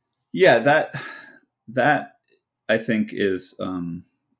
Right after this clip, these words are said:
the right way to see it. And that, um,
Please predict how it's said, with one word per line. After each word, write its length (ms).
the 160
right 240
way 460
to 220
see 280
it. 180
And 220
that, 320
um, 440